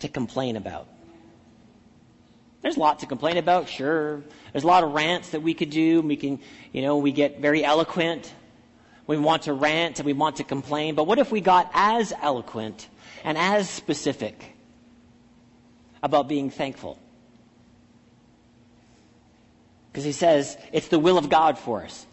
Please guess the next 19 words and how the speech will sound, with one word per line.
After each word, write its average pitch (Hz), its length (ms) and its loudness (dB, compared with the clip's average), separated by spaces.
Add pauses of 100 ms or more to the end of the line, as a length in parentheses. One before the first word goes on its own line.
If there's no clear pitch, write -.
It 156 140 0
is 190 300 4
the 180 100 4
will 180 200 4
of 151 120 0
God 165 340 4
for 120 180 0
us 117 140 -6
to 147 100 -4
be 135 160 0
thankful 135 640 -4 (560)
in 143 140 -6
all 135 640 4 (220)
circumstances. - 1000 -6 (760)
See, 196 320 -2
and 185 120 2
then 233 140 2
if 233 220 0
we're 196 380 4